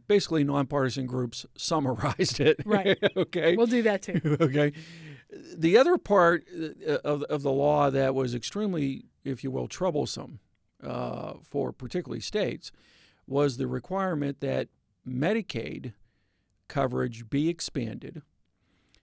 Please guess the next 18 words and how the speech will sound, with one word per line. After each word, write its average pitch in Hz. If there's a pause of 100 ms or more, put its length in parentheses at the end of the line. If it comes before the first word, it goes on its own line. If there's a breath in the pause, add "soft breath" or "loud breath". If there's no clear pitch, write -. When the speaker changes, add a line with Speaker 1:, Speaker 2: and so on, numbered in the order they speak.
(140)
Speaker 1:
Um, 127 (220)
and 135
if 131
states 160
did 131
not 160 (100)
expand 127 (120)
their 123
Medicaid 117
programs, 123 (640 soft breath)
they 143
could 156
potentially 143
lose 135 (300)
all 214
their 135
Medicaid 117
funding. -